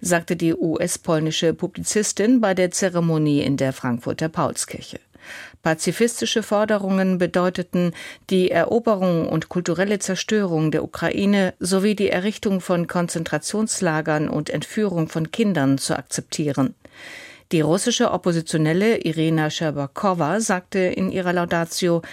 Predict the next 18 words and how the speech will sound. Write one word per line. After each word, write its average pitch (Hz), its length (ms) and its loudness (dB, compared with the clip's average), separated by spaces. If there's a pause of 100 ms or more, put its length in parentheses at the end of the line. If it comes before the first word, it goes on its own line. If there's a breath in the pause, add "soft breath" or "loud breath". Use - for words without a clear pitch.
(260 loud breath)
wenn 180 240 2
Stimmen 233 540 4
wie 151 160 0
Applebaum 147 600 0
im 156 200 -2
Westen 165 480 0
mehr 208 180 2
Gehör 180 380 0
gefunden 175 520 -2
hätten, 214 520 2
wäre 175 280 2
es - 200 -2
möglich 180 340 -2
gewesen, 170 580 0
Putin 165 600 -2
früher 156 540 2
zu 208 160 -2
stoppen. - 400 -4